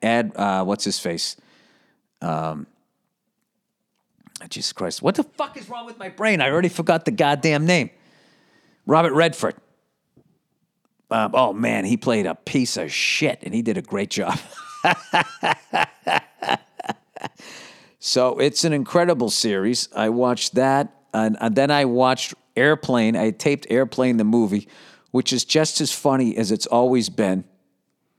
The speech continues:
One of my favorite jokes I'd totally forgotten about is when you first see Leslie Nielsen, and, you know, the, when the first passengers get sick,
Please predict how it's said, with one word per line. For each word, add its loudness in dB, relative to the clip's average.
One 0
of 2
my 4
favorite 2
jokes 2
I'd 2
totally 2
forgotten 0
about -2
is -2
when 0
you 2
first 0
see 0
Leslie 0
Nielsen, 0
and, -2
you 2
know, 2
the, -2
when 0
the 0
first -2
passengers 0
get 0
sick, -2